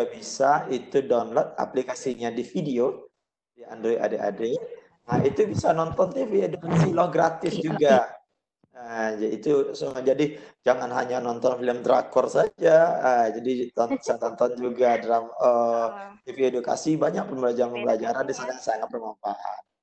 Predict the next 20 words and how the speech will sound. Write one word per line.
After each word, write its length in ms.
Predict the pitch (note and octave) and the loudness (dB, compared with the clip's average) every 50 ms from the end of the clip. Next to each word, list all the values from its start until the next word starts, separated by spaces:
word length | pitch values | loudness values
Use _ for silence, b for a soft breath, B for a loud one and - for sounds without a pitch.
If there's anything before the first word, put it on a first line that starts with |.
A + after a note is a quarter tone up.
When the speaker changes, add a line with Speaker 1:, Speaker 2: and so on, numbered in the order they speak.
| _ _ _ _ _ _ _ _ _ _ _ _ | _ _ _ _ _ _ _ _ _ _ _ _
Speaker 1:
Oke, 320 | B2+ C#3+ D3+ D#3 F#3 F#3 D#3+ | -8 -6 -4 -2 -2 0 2
Kak 160 | F#3 F3+ E3+ | 2 2 2
Mila. 320 | E3+ F3 F3+ G3 - - B B B B - - C#3+ | 2 2 4 4 2 2 B B B B 0 6 6
Oh, 80 | D#3+ | 6
di 120 | E3 D#3+ E3+ E3 D#3 | 6 6 -2 -4 0
layar 320 | C#3+ D3+ F3+ G3 G#3+ - | 4 6 8 8 6 6
Speaker 2:
Setelah 80 | A#3+ F#3+ | 6 2
Speaker 1:
ini 80 | - A#3+ | 2 2
Speaker 2:
drakor, 400 | A#3+ A#3 A3+ - - - - - A#3 | 2 0 0 -4 -8 -8 -6 -6 -2
lanjut 380 | B3 A#3+ A#3+ A#3+ A#3+ A3+ C#4 - | -2 -2 -2 -4 -10 -14 -16 -12
ke 120 | - C#4 B3+ | -6 -6 -6
T 60 | - C4+ B3 - | -4 -4 -6 2
V 40 | B3+ | 4
edukasi 480 | A#3+ A#3+ B3 B3 - A#3 B3+ C4+ - C4+ A#3+ A3+ C4+ | 6 6 6 4 4 4 2 2 0 -4 -2 -2 -2
gitu 100 | C4+ C4+ A#3+ | 2 2 2
ya, 60 | A#3 - | 2 2
kan, 80 | A3+ | 2
Speaker 1:
Iya, 140 | - D3 C#3 C3 | 2 2 2 2
Speaker 2:
Uda? 160 | - A3 - - - - - C#3 | 2 0 0 -2 -6 -10 -6 0
Speaker 1:
iya, 180 | D3+ D#3 D3+ | 4 4 6